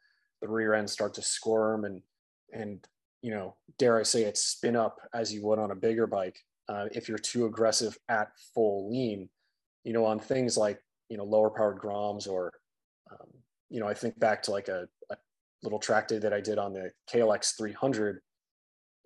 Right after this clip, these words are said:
the, between the bike and the weight and things like that, it, it would be a pretty, pretty tall order to, to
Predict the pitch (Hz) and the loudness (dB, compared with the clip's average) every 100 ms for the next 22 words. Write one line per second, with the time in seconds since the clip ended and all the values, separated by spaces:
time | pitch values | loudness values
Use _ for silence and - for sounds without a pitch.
0 | - _ _ _ _ - 110 107 _ - | -20 _ _ _ _ -18 -12 -14 _ -10
1 | 113 143 117 - 120 120 110 104 107 117 | 0 2 2 2 2 2 -2 0 2 2
2 | 117 - _ _ _ _ 117 110 113 113 | 2 -6 _ _ _ _ -12 -6 -2 -2
3 | 104 110 107 - - _ _ 139 143 175 | 0 2 2 0 -16 _ _ -6 4 6
4 | 202 196 165 - 190 170 123 - - _ | 6 6 2 4 2 4 0 -4 -18 _
5 | _ _ _ _ - 139 - 131 135 113 | _ _ _ _ -6 -6 -2 4 6 6
6 | 123 135 131 - 104 98 _ 113 | 6 4 2 -2 -6 -8 _ -18